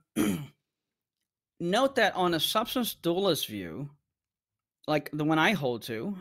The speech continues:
uh, which I think Moreland calls a, um, a Thomistic-like dualism. I think he, uh, gosh, I've, is it Aristotelian metaphysics dualism, something like that? Um, basically,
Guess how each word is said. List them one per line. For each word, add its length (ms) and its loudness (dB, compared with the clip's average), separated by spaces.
uh, 200 -4
which 180 -6
I 20 -4
think 180 -4
Moreland 320 0
calls 520 -2
a, 500 -4
um, 320 -10
a 60 -8
Thomistic-like 1000 -2
dualism. 640 0
I 60 -6
think 180 -10
he, 140 -12
uh, 260 -12
gosh, 280 -8
I've, 160 -10
is 160 -4
it 200 -2
Aristotelian 720 -2
metaphysics 640 0
dualism, 420 0
something 280 -4
like 140 -2
that? 240 -2
Um, 440 0
basically, 640 6